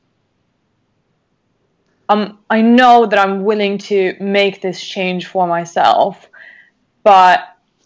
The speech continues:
I also can't help thinking, "What if it doesn't work out?" But I think that's, I think that's normal for someone who's about to make a, a huge change in their life. But yeah, what if it doesn't work out? What, what do I do?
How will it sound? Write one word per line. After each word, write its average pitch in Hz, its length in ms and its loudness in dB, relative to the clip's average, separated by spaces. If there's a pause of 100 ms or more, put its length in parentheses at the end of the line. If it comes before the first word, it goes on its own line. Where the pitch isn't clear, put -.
(160)
I 185 180 -2
also 202 500 -2
can't 190 380 -10
help 185 260 -4
thinking, 170 600 -10
"What 175 340 0
if 170 140 -8
it 165 60 -14
doesn't 165 280 -6
work 165 240 -6
out?" 143 380 0 (580)
But - 120 4
I 196 80 2
think 226 320 0
that's, - 440 -4
I 190 80 -6
think 208 280 -4
that's 196 280 -2
normal 185 360 0
for 180 100 -14
someone 170 360 -4
who's 170 220 -8 (640)
about - 320 2
to - 120 -12
make 185 240 -2
a, - 80 -8 (160)
a 185 60 -8
huge 170 460 -8
change 175 320 -6
in 170 100 -4
their 165 120 0
life. 185 420 4
But 165 220 4 (560)
yeah, 202 420 4
what 185 240 0
if 247 220 -4
it 214 80 -6
doesn't 185 260 -2
work 170 240 -8
out? 160 280 -2
What, 185 320 -4
what 190 220 -2
do 196 160 -2
I 185 80 0
do? 180 480 -2